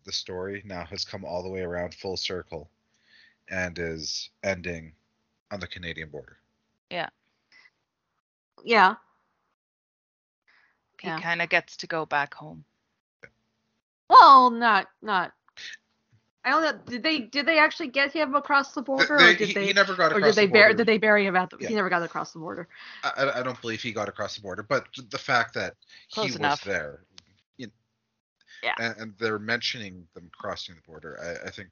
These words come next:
Speaker 1: that just ties the story back to the, his origin.
Speaker 2: Mm-hmm.
Speaker 3: Yeah. Well.
Speaker 1: But, um,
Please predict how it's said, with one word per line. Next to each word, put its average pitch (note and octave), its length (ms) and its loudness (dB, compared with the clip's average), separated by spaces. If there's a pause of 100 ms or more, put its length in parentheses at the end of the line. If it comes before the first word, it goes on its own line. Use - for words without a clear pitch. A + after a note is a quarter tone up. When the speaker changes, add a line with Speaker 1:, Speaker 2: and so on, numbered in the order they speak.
Speaker 1:
that E2 160 -12
just - 240 -14
ties E2+ 280 -8
the E2 80 -20
story D#2+ 340 -14
back D2+ 280 -14
to - 120 -20
the, D2+ 200 -20 (320)
his F#2 140 -14
origin. D#2+ 340 -14 (840)
Speaker 2:
Mm-hmm. F3 320 -20 (2250)
Speaker 3:
Yeah. - 160 -20 (640)
Well. F#3 300 -6
Speaker 1:
But, - 100 -14 (1040)
um, F#2+ 120 -12